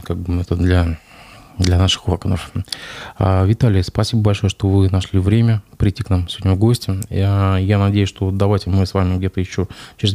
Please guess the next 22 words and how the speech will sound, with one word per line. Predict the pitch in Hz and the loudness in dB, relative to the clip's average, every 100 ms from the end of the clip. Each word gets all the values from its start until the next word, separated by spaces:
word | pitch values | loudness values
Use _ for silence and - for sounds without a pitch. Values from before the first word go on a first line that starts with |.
| 95 | 0
месяц | 101 - | -2 -4
встретимся, | - 127 123 104 90 | -2 0 0 -2 -2
и | |
потому | - - 98 98 | -2 0 2 2
что | 90 | -2
повестка | - 95 101 - - | -2 -2 -2 -4 -4
большая, | 104 - 151 131 | -4 -2 -2 0
обширная, | 101 - 156 127 113 - - - - - | -2 -2 -2 0 -2 -4 -14 -20 -16 -2
по | 98 | 0
вашим | 131 - 113 | 0 2 0
делам, | 113 110 107 | 2 2 2
да. | 104 135 - - _ _ _ _ _ _ - - | 0 -2 -4 -16 _ _ _ _ _ _ -8 2
Мы, | 110 104 | 2 2
к | |
сожалению, | 101 107 101 98 | -2 0 2 2
сегодня | 101 95 | 0 -2
тут | 101 95 | -4 -2
много | 104 95 | 0 0
чего | - 104 | 0 0
не | |
затронули | 101 101 151 139 104 | 2 2 2 2 2
еще. | 101 - | 0 -2